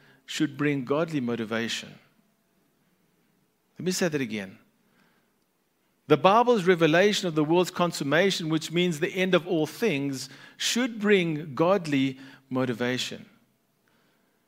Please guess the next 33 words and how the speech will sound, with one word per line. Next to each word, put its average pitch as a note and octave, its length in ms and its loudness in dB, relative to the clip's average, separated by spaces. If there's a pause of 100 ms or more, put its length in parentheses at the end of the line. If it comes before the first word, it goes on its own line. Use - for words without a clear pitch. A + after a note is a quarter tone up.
(1000)
You F3+ 100 2
see, A#3 180 2
there G3+ 200 8
is F#3 140 0
something A#3+ 400 0
that F3 200 4
you G3+ 140 6
and F#3+ 100 0
I F#3+ 180 6
know F3 280 2
as D#3 100 -2
Christians. C#3 580 -4
We G3 140 0
know F#3+ 560 2 (280)
what C#3+ 120 0
is C#3 140 -2
coming. E3+ 400 -6 (1600)
The D3+ 100 4
world G3 280 6
doesn't F#3+ 260 4
know G3 160 4
what F3+ 160 4
is D#3 100 -2
coming, F3+ 460 0
and E3+ 140 -2
even B3 260 -4
if A3+ 180 -2
you G3 80 -2
tell A3+ 320 0
them, D#3+ 220 0
they'll D#3+ 140 4
probably G#3+ 340 -2
say, D#3 560 0